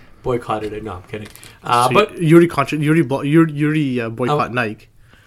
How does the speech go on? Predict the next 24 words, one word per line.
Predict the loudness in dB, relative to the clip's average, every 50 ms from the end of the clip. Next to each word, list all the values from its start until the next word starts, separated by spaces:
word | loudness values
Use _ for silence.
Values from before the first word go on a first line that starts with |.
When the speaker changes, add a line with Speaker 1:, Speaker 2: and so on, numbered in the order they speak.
| _ _ _ _ _ _ _ -20 -20
Speaker 1:
pretty | -18 -14 -14 -14
much. | -14 -16 -20 -20 -20 -20 -20 _ -20 -20 -20
Speaker 2:
So, | -20 -20 -20 -18 -18 -18 -20 -20 -20 _ _ _
'cause | -10 -6
that's | -6 -6 -4
twenty-five | -4 -4 -4 -2 -2 -4 -4
percent | -6 -6 -6 -4 -4
of | -4
Nike | -4 -6 -6 -8 -10 -10
right | -10 -10 -8
there | -8 -8 -8
is | -10 -12
Speaker 1:
That's | -12 -10 -10 -8
Speaker 2:
LeBron. | -6 -6 -6 -6 -8 -10
Speaker 1:
LeBron, | -12 -14 -14 -14 -16 -16
right? | -18 -18 -18 -20 -20 _ _ _ _ _
That's | -20 -20 -20
true. | -20 -20 -20 -20 -20 -20 _ _ _ _ _ _ _ _ -20 -20 _ -20 _ _ _ _ -20 -20 _ _ _ _ _
That's | -18 -10 -8
why | -6 -6
I |
only | -6 -6 -8
wear | -8 -10 -10
Jordans. | -10 -12 -14 -14 -18 -20 _ _